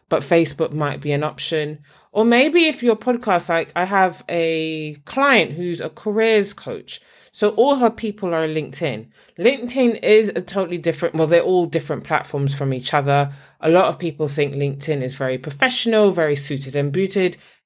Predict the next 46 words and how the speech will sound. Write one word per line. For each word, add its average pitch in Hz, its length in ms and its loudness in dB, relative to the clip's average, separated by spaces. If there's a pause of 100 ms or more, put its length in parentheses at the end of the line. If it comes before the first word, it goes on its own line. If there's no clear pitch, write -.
but 160 160 2
it's 180 160 2
an 185 100 0
amazing 196 640 4
platform. 135 640 -8 (260)
And 165 520 0 (260)
if 185 140 2
that's - 220 2
where 180 100 4
your 160 100 6
people 160 320 -6
hang 160 240 -2
out, 175 400 0 (160)
do 185 160 2
the 180 140 2
same 202 300 2
thing. 233 320 2
Still 190 360 2
create 185 500 0
graphics 156 760 -4
for 160 340 2
your 143 140 -2
podcast, 151 480 -4
still 175 360 -4
share. 165 540 4 (420)
But - 160 4
with 170 120 0
LinkedIn, 180 440 0
you 170 80 0
definitely 165 460 0
have 160 200 -2
to 151 100 -8
make 147 180 -2
that 143 180 0
effort 143 300 -4
and 139 140 -2
engage 139 420 2
with 135 140 -12
people. - 480 -12 (500)
If 170 160 0
your 175 120 6
people 180 340 -4
hang 156 220 0
out 147 160 0
on 151 120 -4
Instagram, 208 1000 2